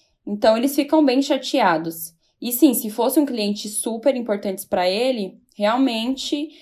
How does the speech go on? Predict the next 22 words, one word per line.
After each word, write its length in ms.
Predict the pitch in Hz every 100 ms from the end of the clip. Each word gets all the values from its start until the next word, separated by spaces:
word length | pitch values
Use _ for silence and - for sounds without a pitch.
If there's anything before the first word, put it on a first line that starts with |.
| - _
é, 180 | 202 196
poderia 400 | - 208 208 208
ter 120 | 240
prejudicado 640 | 240 233 214 262 247 226
esse 180 | 247 247
relacionamento. 1200 | 233 202 208 202 208 190 185 208 208 208 208 190 - _ -
Você 240 | 208 214
pode 320 | 220 196 196
realmente 380 | 214 214 220 220
estar 180 | - 208
terminando 840 | 220 226 269 277 220 220 277 285
esse, 220 | 254 254 247 -
esse 240 | 208 214
relacionamento 720 | 220 214 214 220 214 208 214
comercial, 800 | - 208 202 - 220 190 214 214
qualquer 240 | 214 214 240
relacionamento 640 | 262 294 311 285 254 247
que 100 | -
possa 260 | - 240 240
existir 400 | 226 277 - 247
entre 260 | 240 311
eles. 420 | 339 208 180 -